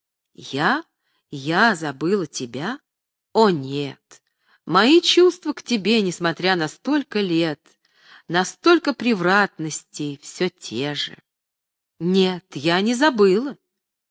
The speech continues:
Отчего ты не писал ко мне?» «Я дал слово ему. А где он?» Любская сделала печальное лицо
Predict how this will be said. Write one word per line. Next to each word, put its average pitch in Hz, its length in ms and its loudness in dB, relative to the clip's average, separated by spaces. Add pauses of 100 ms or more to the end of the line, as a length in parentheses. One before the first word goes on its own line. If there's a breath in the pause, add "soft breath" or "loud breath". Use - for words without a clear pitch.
(600 loud breath)
Отчего 294 480 2
ты 156 140 -4
не 147 100 -6
писал 139 480 -6
ко 180 140 -6
мне?» 208 300 -6 (1300)
«Я 190 280 2
дал 185 300 2
слово 196 540 2
ему. 170 580 0 (880)
А 220 120 6
где 175 440 -2 (100)
он?» 180 380 -6 (1200)
Любская 240 480 -2
сделала 143 460 -4
печальное 139 680 -8
лицо 247 560 -6